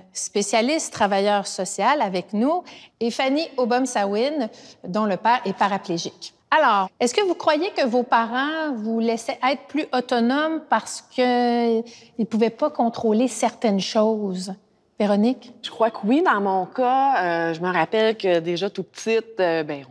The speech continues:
Speaker 2: on est un peu les, les yeux de remplacement pour guider. Euh, premièrement, pour aller à l'épicerie ou faire certaines courses. Donc, euh, euh, apprendre à se débrouiller, à se rappeler où sont les choses pour être plus efficace.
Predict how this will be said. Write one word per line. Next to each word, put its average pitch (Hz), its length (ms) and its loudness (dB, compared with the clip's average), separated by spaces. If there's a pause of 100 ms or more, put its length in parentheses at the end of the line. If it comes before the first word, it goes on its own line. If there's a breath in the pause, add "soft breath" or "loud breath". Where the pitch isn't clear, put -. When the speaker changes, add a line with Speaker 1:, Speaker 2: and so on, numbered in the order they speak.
(120)
Speaker 2:
on 139 80 -14
est 156 80 -6
un 160 120 -2
peu 170 240 -8
les, 147 280 -6 (240)
les 170 280 -2
yeux 196 40 0
de 196 80 0
remplacement 185 760 0 (580 loud breath)
pour 196 160 -2
guider. 196 580 0 (380 loud breath)
Euh, 170 100 -4
premièrement, 165 420 -2
pour 175 120 -10
aller 170 160 0
à 170 100 2
l'épicerie 196 920 -4
ou 175 80 -6
faire 175 260 -2
certaines 175 460 -4
courses. 196 600 -2
Donc, 175 360 -2
euh, 151 340 -2 (400 loud breath)
euh, 147 240 -2 (100)
apprendre 180 260 -4
à 180 80 0
se 160 40 -4
débrouiller, 196 800 0
à 151 420 -4
se - 160 -14
rappeler 185 380 -2
où 185 80 -2
sont 180 220 -6
les 180 160 0
choses 185 420 0
pour 180 120 -6
être 165 120 -2
plus 165 180 -12
efficace. 180 580 0